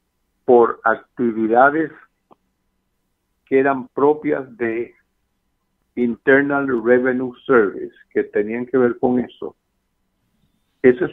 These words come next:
una función propia de un presidente, porque al presidente Nixon lo indultaron porque iba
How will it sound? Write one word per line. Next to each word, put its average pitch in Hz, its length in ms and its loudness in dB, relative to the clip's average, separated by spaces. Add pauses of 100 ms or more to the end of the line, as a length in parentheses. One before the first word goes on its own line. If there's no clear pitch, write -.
(120)
una 143 280 0 (100)
función 131 920 0 (560)
propia 127 560 4
de 110 120 -2
un 113 160 -2
presidente, 120 720 2
porque - 420 2
al 98 100 0
presidente 101 580 0
Nixon 180 500 -2 (520)
lo 127 200 8
indultaron 113 1080 0 (1700)
porque 127 300 2
iba 151 320 2